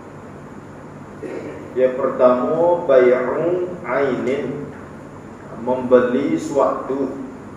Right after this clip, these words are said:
ha, suatu barang. Ya musyahadatin, ha, ia dapat dilihat.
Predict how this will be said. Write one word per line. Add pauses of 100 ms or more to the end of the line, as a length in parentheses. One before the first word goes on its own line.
(260)
ha,
suatu
barang. (1800)
Ya
musyahadatin, (640)
ha,
ia
dapat
dilihat.